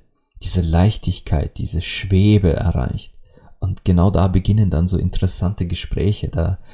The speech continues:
da unterhält man sich plötzlich ganz anders mit dem Partner und hat plötzlich so viel mehr Tiefgang. Das sind die heilenden Momente.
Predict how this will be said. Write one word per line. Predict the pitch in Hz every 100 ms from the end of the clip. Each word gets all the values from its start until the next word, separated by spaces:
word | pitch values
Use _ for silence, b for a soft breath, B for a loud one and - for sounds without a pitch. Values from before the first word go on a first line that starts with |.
| B
da | 76
unterhält | 82 - 85 95 123
man | 95
sich | 92 87 -
plötzlich | 95 - 92 -
ganz | 80 -
anders | 92 104 92 -
mit | - -
dem | 85
Partner | 87 82 - -
und | 87
hat | 92 -
plötzlich | - - 87
so | 90
viel | - 87
mehr | 87 -
Tiefgang. | - 101 - - - - - _ - b b b b b b b _ _ -
Das | 101 117 -
sind | 110 104
die | 90
heilenden | 87 95 95 78 80
Momente. | 62 71 53 - - 110